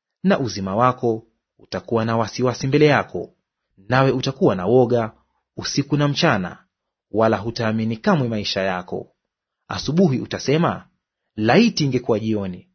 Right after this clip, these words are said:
na jioni utasema, "Laiti ingekuwa asubuhi," kwa kicho cha moyo wako utakavyokucha, na kuona kwa macho yako utakavyoona.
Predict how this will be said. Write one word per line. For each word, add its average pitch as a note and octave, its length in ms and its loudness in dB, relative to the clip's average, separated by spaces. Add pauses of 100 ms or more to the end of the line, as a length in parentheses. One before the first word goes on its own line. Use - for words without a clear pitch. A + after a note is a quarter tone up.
(340)
na F#2+ 180 -4
jioni B2+ 280 0
utasema, A#2 600 -6 (320)
"Laiti D3 460 4
ingekuwa A#2 360 -2
asubuhi," G2 580 -8 (380)
kwa A2+ 120 0
kicho F#3 300 0
cha - 140 -6
moyo F#2+ 220 -4
wako B2+ 480 2 (300)
utakavyokucha, D3+ 1000 -2 (400)
na G2+ 240 -8
kuona B2+ 380 0
kwa A2+ 120 -6
macho A2 260 -2
yako D3 220 0
utakavyoona. G2+ 1000 -4